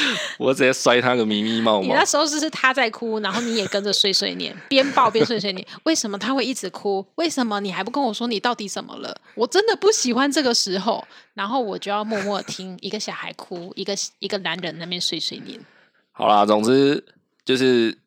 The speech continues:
Speaker 1: 每个人本来就有自己的人生课题啦。那我觉得成长这件事情是每个人本来就应该要面对的。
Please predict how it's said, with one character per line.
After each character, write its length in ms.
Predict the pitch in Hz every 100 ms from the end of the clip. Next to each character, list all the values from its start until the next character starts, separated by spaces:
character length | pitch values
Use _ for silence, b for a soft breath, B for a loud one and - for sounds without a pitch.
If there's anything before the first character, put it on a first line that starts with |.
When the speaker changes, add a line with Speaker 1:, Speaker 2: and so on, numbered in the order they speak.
| _
Speaker 1:
每 160 | 110 110
个 100 | 110
人 160 | 107 104
本 100 | 98
来 80 |
就 120 | 107 127
有 80 |
自 100 | 104
己 80 | 117
的 60 | 92
人 180 | 90 95
生 220 | 101 101
课 240 | - 104
题 140 | - -
啦。 120 | - - -
那 100 | 120
我 80 | 101
觉 120 | 104
得 160 | 104
成 240 | 104 - 98
长 180 | 98 95
这 120 | 98
件 120 | 95
事 180 | 95 98
情 220 | 92 -
是 340 | - 98 87 80
每 200 | 85 82
个 80 | 78
人 160 | 73 76
本 120 | 57
来 40 |
就 120 | 87
应 100 | 87
该 80 | 82
要 100 | 82
面 240 | 76 64 -
对 140 | -
的。 160 | - -